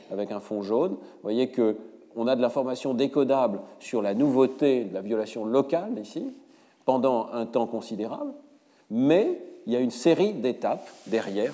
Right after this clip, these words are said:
cette détection de la nouveauté ici. Et si je prends une tranche de temps pour le décodeur entraîné à cent millisecondes, je vois que, euh,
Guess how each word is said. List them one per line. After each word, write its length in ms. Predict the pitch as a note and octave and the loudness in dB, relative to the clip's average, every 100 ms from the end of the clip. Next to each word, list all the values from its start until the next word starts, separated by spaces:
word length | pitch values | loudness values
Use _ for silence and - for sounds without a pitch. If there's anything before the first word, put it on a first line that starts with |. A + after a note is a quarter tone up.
| - | -8
cette 280 | - A#2+ | -6 -4
détection 460 | A2 A2+ G2+ - C3+ | -2 -2 -4 -4 -4
de 40 | |
la 80 | A#2 | -2
nouveauté 520 | G#2 G2+ G2 G2 F2+ - - | -2 -2 -4 -6 -12 -14 -20
ici. 160 | - - - - - - | -20 -20 -20 -20 -20 -8
Et 220 | - G#2 - - - - | -4 -4 -6 -18 -20 -18
si 220 | - - | -4 -2
je 80 | A#2+ | -2
prends 180 | B2 | -2
une 160 | A2+ G2 | -2 -4
tranche 320 | - F3 D#3+ | -4 0 2
de 140 | A#2 B2+ | 2 0
temps 300 | - C#3 B2+ | 0 -2 0
pour 120 | A2+ | -2
le 100 | G2 | -2
décodeur 580 | G#2+ - A#2 A2 A#2 G#2 | -4 -2 0 2 2 0
entraîné 420 | G#2+ A#2 A2 A2+ | -4 -6 -4 -4
à 80 | F#2+ | -6
cent 200 | - C3 | -4 -2
millisecondes, 540 | A2+ G2 F#2 G#2+ D#3+ | -2 -4 -6 -4 -2
je 100 | A2 | -2
vois 300 | G#2+ A2+ B2 | -2 2 2
que, 240 | A#2+ G2+ F#2+ - - _ _ - | 2 -4 -4 -12 -20 _ _ -8
euh, 140 | F#2+ | -6